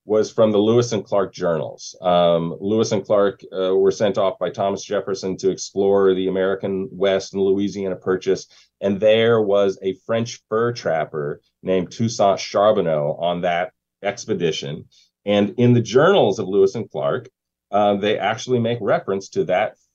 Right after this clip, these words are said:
French, uh, uh, interpreter, mountain man, uh, making Boudin from bear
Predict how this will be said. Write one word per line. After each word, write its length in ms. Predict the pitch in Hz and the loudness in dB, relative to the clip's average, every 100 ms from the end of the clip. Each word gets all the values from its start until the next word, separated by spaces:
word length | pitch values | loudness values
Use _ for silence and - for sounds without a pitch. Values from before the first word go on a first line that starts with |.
| _ | _
French, 580 | 95 110 123 - - - - | -2 -2 -4 -10 -14 -16 -2
uh, 440 | 104 104 104 73 - | 2 4 4 0 -6
uh, 220 | 101 - - 90 - | -12 -10 -12 -12 0
interpreter, 880 | 110 107 185 - 90 76 95 104 - | 0 4 2 4 2 4 2 0 -6
mountain 460 | 95 98 143 - 92 | -6 2 2 4 2
man, 480 | 78 73 71 127 143 _ _ _ - | 0 -2 -4 -4 -6 _ _ _ 2
uh, 240 | 104 104 | 4 4
making 520 | 101 107 143 151 135 123 | 2 2 2 2 -2 2
Boudin 540 | 131 113 95 92 92 - | 4 4 2 0 -2 -8
from 400 | - 101 98 101 101 | -4 -2 0 -2 -8
bear 540 | 87 131 127 80 71 | -6 -2 -2 -2 -8